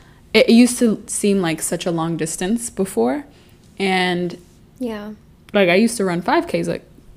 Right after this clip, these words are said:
Speaker 1: like it was nothing, and then I started doing the ten K, and it, it feels great knowing that I can do it.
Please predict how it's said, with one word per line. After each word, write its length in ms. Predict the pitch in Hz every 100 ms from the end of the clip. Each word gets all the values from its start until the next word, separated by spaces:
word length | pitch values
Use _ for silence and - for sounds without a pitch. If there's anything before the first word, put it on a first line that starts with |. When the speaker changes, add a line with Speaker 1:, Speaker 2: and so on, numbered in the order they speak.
| -
Speaker 1:
like 200 | - 170
it 20 | -
was 140 | 190
nothing, 380 | 196 226 - - - - - - - - -
and 140 | 202
then 80 | 185
I 80 | 190
started 420 | - 185 180 175
doing 180 | 175 170
the 80 | 170
ten 300 | - 247 247
K, 500 | - 180 175 190 -
and 480 | - 180 175 175 185 - _ _ _ _ - _ _ - -
it, 160 | 262 -
it 80 | 277
feels 320 | 320 330 247
great 380 | 226 294 403 220
knowing 240 | 226 240
that 100 | 226
I 100 | 208
can 240 | 208 208 196
do 200 | 294 277
it. 220 | 233